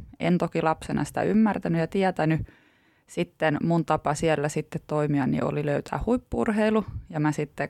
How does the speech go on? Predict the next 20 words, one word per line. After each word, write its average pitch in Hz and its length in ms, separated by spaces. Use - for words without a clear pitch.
käytin 156 360
koko 156 260
energian 156 540
ja 151 180
nuoruuteni 156 680
ja 147 100
alkuaikuisuutenikin 143 1200
siellä. 214 420
Ja 151 80
sen 165 240
jälkeen 143 400
sitten 143 380
elämä 147 360
vaihtoi 139 300
suuntaan 190 360
ja 156 40
mä 151 160
löysin 147 280
sit 208 140
yrittäjyyden. - 760